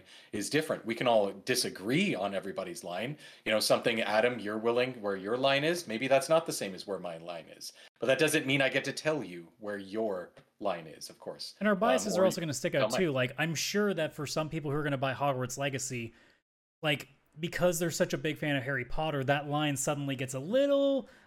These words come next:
Speaker 2: a little further away because you have such an attachment to that property. 'Cause, like,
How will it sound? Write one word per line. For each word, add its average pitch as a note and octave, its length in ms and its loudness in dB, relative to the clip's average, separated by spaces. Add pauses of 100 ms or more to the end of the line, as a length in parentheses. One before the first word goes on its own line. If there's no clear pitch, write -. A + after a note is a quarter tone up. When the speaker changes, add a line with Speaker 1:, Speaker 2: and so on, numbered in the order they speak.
(100)
Speaker 2:
a F#3+ 40 -2
little A#3+ 200 4
further B3 360 0
away A#3 320 4
because E3+ 460 0
you D#3 100 -2
have D#3+ 180 -2
such D#3+ 200 -4
an D3+ 80 -4
attachment C#3+ 480 -2
to C#3 120 -4
that B2 180 -2
property. C#3+ 520 0 (320)
'Cause, F#3+ 160 0
like, F3+ 220 0